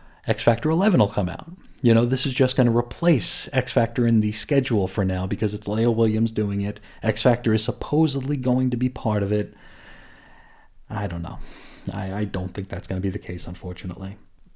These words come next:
Anytime I think about one of these books getting canceled, I'm reminded of, um, the earliest, uh, Jonathan Hickman stuff, where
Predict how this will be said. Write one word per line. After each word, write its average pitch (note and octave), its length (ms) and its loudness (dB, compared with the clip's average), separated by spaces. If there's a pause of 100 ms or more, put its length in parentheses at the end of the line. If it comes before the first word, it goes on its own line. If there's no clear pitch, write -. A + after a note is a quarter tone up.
Anytime B2+ 420 2
I A2+ 80 2
think A2+ 220 -2
about A2 200 -4
one A2+ 120 2
of G#2+ 60 2
these G#2 180 -2
books A2 240 -4
getting G#2 260 -4
canceled, A#2+ 560 0
I'm G#2+ 180 0
reminded A2 640 4
of, G2+ 500 -6
um, F#2+ 600 -4 (100)
the G#2+ 300 -4
earliest, A#2+ 800 -4 (180)
uh, G#2 540 -6 (100)
Jonathan G#2+ 440 0
Hickman G#2 300 -2
stuff, - 440 -8
where G2 320 -2